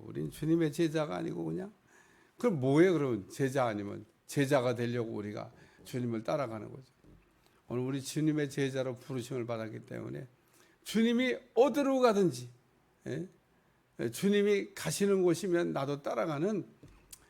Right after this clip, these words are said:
여러분들이 꼭 되시길 저 축원합니다. 기도하겠습니다. 하나님, 오늘도 세리 출신인 내일을 이렇게 부르셔서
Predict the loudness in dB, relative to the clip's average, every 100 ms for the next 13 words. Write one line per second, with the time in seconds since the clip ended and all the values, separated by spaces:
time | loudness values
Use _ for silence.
0 | _ -4 -2 -2 -4 -4 -6 -4 -4 -4
1 | -4 -4 -2 -2 -4 -6 -14 -10 -8 -8
2 | -14 -18 -20 _ -20 -20 -20 -20 -20 _
3 | -6 -2 -2 -2 -4 -6 -4 -2 -2 0
4 | 0 2 0 0 0 -2 -4 -12 _ -20
5 | -20 -20 _ _ _ -12 4 6 8 6
6 | 6 4 0 -4 -2 2 6 6 6 2
7 | -6 -12 _ _ _ _ _ _ _ -20
8 | _ _ _ 6 10 10 8 4 2 -4
9 | -4 -2 -2 -2 -6 -6 -6 -6